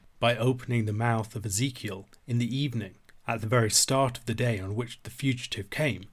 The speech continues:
there was an advance warning, and the fulfillment of the earlier prophecy was more compelling. In verses twenty-one to twenty-two, we see the prophecy that was made coming to pass.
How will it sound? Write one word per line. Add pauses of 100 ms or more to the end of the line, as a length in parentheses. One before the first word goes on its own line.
(200)
there
was
an
advance
warning, (340)
and
the
fulfillment
of
the
earlier
prophecy
was
more
compelling. (480)
In
verses
twenty-one
to
twenty-two,
we
see
the
prophecy (260)
that
was
made
coming
to
pass.